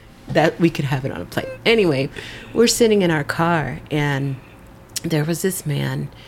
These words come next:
We were at the curb, parked at the curb. The man is on the bench out there, and he's sitting there, and he has his leg crossed. True story. He has his legs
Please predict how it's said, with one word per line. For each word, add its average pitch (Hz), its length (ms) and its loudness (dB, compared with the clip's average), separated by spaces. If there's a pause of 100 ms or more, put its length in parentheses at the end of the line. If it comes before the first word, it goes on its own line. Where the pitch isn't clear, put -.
(340)
We 156 80 4
were 147 60 4
at 143 100 -2
the 160 80 -2
curb, 139 340 0
parked 139 260 -6
at 165 100 -6
the 175 80 -8
curb. 139 420 -4 (180)
The 156 140 0
man 160 360 0
is - 320 -4
on 151 160 0
the 151 60 2
bench 208 320 0
out 131 220 -6
there, - 340 -8
and 147 180 -2
he's 165 240 2
sitting 190 360 0
there, 160 240 0
and 156 100 -4
he 147 100 -2
has 139 160 -4
his 139 160 -8
leg 175 240 -2
crossed. 135 420 -10 (580)
True - 180 2
story. - 420 -6
He 175 140 -4
has 131 140 -2
his - 180 -8
legs 214 400 2